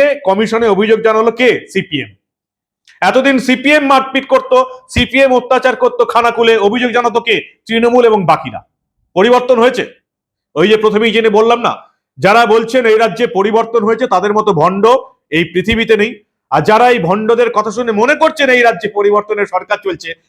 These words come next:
তাদের মতন মূর্খ এই দুনিয়াতে নেই। খানাকুলে তৃণমূলের বিরুদ্ধে অভিযোগ করলো সিপিএম, অত্যাচারের অভিযোগ তুলে। পরিবর্তন?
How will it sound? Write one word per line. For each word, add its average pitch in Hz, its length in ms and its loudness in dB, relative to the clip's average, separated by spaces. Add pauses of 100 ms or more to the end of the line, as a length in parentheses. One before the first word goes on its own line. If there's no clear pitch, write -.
তাদের 185 300 2
মতন 202 240 0
মূর্খ 208 260 -2 (420)
এই 139 180 -2
দুনিয়াতে 139 420 -4
নেই। 98 140 -20 (500)
খানাকুলে 240 520 2 (200)
তৃণমূলের 214 460 0
বিরুদ্ধে 214 280 -2
অভিযোগ 190 300 0
করলো 208 240 0
সিপিএম, 214 480 -2 (520)
অত্যাচারের 254 680 2 (120)
অভিযোগ 143 340 -2
তুলে। 104 180 -20 (380)
পরিবর্তন? 240 480 2